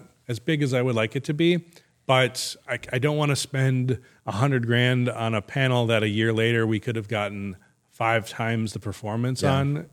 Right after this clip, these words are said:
Speaker 1: um, because it's not something we're gonna constantly keep coming back to and upgrading.
Speaker 2: Right.
Speaker 1: So that's where we're kinda just sitting on the projector right now and getting good at it, getting comfortable with it. But at the same time, you know, the different, our, our projector setup,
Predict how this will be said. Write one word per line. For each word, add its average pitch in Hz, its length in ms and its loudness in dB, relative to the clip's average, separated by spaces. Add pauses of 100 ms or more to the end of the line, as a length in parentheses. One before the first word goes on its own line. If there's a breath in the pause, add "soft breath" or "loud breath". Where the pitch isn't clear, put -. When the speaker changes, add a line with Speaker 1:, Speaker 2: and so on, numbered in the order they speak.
(220)
Speaker 1:
um, 104 420 -4
because 107 240 -6
it's 104 140 -10
not 127 120 -4
something 120 220 -4
we're 113 80 -2
gonna 110 140 -4
constantly 104 480 -10
keep 104 240 -12
coming 101 180 -10
back 98 240 -6
to 107 100 -6
and 92 120 -6
upgrading. 87 420 -8
Speaker 2:
Right. 90 220 -6 (560 soft breath)
Speaker 1:
So 117 440 0 (640)
that's 139 220 2
where 131 100 6
we're 127 120 4
kinda 127 180 4
just 107 180 -2
sitting 117 160 -2
on 113 120 -2
the 104 60 -2
projector 107 380 -2
right 101 140 0
now 101 120 -2
and 101 80 -4
getting 98 220 -4
good 98 140 -2
at 98 120 -2
it, 101 360 -8
getting 104 160 -6
comfortable 95 480 -6
with 95 140 -6
it. 98 140 -6
But 113 200 0
at 110 100 -4
the - 80 -18
same 110 240 -4
time, 101 320 -4
you 104 60 -6
know, 101 100 -4
the 107 80 -4
different, 117 360 0
our, 131 220 2
our 131 200 4
projector 131 580 2
setup, 123 480 2